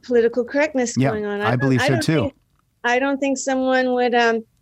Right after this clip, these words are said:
Speaker 1: you're the first person who's agreed with me on, on that too. Uh, uh, I think it would <laughs> just be big trouble, uh, uh, with, uh,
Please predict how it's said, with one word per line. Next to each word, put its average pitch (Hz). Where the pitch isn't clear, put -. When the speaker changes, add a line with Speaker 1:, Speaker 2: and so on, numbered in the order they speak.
Speaker 1:
you're 277
the 277
first 302
person 277
who's 240
agreed 247
with 247
me 226
on, 208
on 214
that 196
too. 262
Uh, 208
uh, 214
I 214
think 294
it 240
would 247
<laughs> 208
just 294
be 339
big 269
trouble, 269
uh, 208
uh, 220
with, 226
uh, 208